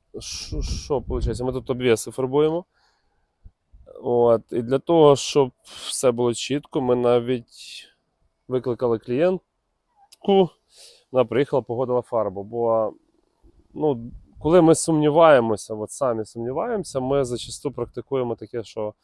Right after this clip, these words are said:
просимо клієнта під'їхати, щоб, е, разом погодити. Бо самим приймати рішення, типу, коли ти сумніваєшся, ну, така історія. Пофарбуєш, потім клієнту буде не, не підходити, незадоволений буде.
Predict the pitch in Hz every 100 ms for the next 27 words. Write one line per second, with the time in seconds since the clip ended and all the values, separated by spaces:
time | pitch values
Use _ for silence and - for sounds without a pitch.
0 | _ _ _ _ - 120 - 107 - 120
1 | 131 127 160 240 - 147 127 139 117 -
2 | 117 110 110 107 107 113 143 123 117 120
3 | 110 104 90 - - _ _ _ _ _
4 | - 113 117 - 160 165 151 151 151 139
5 | 151 147 131 143 120 139 - 120 139 139
6 | - 139 - 143 143 180 170 143 - 120
7 | 131 139 135 123 101 - 104 101 98 104
8 | 117 113 - 120 131 131 160 143 - 113
9 | 120 107 131 117 120 113 113 113 113 123
10 | _ - _ _ 117 117 131 - 160 135
11 | - 113 110 110 120 139 151 147 135 123
12 | 117 117 107 104